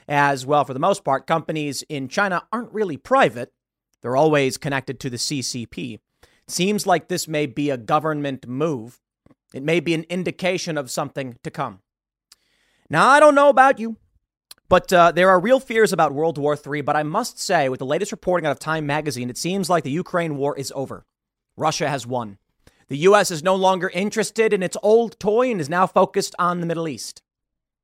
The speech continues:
Zelensky, of course, is freaking out, but Time magazine is basically reporting Russia's winning. You look at the battle maps, and we'll go over this, and Russia has secured its land bridge into Crimea. Thus, maybe no World War Three.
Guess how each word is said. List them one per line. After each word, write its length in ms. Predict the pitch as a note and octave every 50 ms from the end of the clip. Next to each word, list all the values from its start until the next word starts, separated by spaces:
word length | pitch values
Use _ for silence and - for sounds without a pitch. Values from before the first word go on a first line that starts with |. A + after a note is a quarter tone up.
| _ _ -
Zelensky, 440 | G#2 C3 C#3 D#3 E3+ - - D#3+ D3
of 120 | C3 -
course, 260 | - - D3+ D3 - B2+
is 100 | G#2+ -
freaking 380 | _ - E3+ D3 - C#3+ E3+
out, 300 | G#3+ G#3+ F3+ - _ _ _ _ _ _ _
but 100 | - -
Time 200 | F#3 G3+ B3 B3+
magazine 340 | C4 B3+ G#3+ A3 F#3+ A#3 A#3+
is 100 | A#3 D3
basically 320 | - F3 G#3 G3 - A3
reporting 360 | F#3+ - - F3+ F3 F3 D#3
Russia's 340 | C3+ D#3 F#3+ - G#3+ D3+ B2
winning. 240 | B2+ E3 E3+ A#2+ - _ _ _ _ _ _ _ _ _ _ _ _ _ _ _ _ _
You 80 | C3+ D#3+
look 80 | D#3+
at 80 | D#3+ B2+
the 40 | -
battle 240 | G#2+ E3+ F3+ F#3 E3+
maps, 280 | D#3+ D#3 D#3 - -
and 40 | D3+
we'll 80 | C#3 B2+
go 140 | A#2+ D3+
over 160 | G#3+ C4 - G#3+
this, 300 | D3+ D#3 D3 - - - _ _ _ _ _ _
and 240 | - E3 E3+ E3 D3
Russia 340 | C#3 F3 F#3 F3 - G#3 F3
has 160 | D#3+ E3+ D#3+
secured 460 | - - - - - D#3+ D#3+ D#3 D3+
its 140 | D3 C#3 -
land 280 | D3 C#3+ D3 C#3+ C#3 A#2
bridge 280 | C3 C3 C3+ G#2+ -
into 240 | - B2 A#2 - B2
Crimea. 520 | - - D3 C3+ B2+ B2+ B2+ A2+ G#2 G2 - _ _ _ _ _ _ _ - - _ _ _ _ -
Thus, 460 | D#3 G#3+ F#3+ C3+ - - - - - _ _ _ _ _ _ _ _ _ _ _ _ _ _ _ _ _ _ _ _ _ _ _ _ _
maybe 320 | - D#3 A3+ D4+ C4 D4+ D#4
no 140 | D4 D4+ D4
World 220 | C#4 C#4 C4+ G#3+
War 140 | A#3+ B3 A3
Three. 360 | G#3+ - G3 F#3 D3 A2